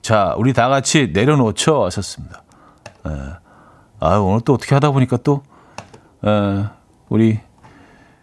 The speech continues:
우리 아름다운 중딩들 얘기를 이렇게 또 길게 하게 됐네요. 예. 그래도 또 예쁜 부분들을 뭐 찾다 보면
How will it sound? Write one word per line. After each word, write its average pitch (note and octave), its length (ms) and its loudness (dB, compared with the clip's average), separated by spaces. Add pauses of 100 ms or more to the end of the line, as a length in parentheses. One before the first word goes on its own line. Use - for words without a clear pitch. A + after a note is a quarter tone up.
(240)
우리 A#2 180 2
아름다운 C3+ 500 2
중딩들 C3 520 2
얘기를 A#2+ 320 2
이렇게 G#2+ 220 -4
또 G#2+ 280 -2
길게 B2 300 0
하게 A#2 180 0
됐네요. F#2 460 -4 (140)
예. F#2 60 -12 (2500)
그래도 B2+ 220 0
또 E3 160 2
예쁜 E3+ 440 2
부분들을 E3+ 400 2
뭐 F#3 120 0
찾다 - 320 -2
보면 E3 380 0